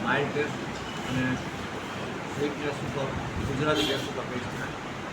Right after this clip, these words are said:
આ શીરો છે, તમે જોઈ શકો, શીરો બનાવી છે, એ બી અહીંયા અવેલેબલ છે.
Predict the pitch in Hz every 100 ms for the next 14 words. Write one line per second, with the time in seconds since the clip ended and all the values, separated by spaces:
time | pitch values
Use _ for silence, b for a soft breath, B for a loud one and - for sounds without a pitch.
0 | - - - - - - - - - -
1 | - - - - - - - - - -
2 | - - - 190 - - 233 226 - 170
3 | 165 135 214 - - - - - - -
4 | - - - - - 143 135 127 143 143
5 | 139 147 143 120 120 120 - - - -
6 | - - 139 143 143 131 123 - 117 -
7 | 135 -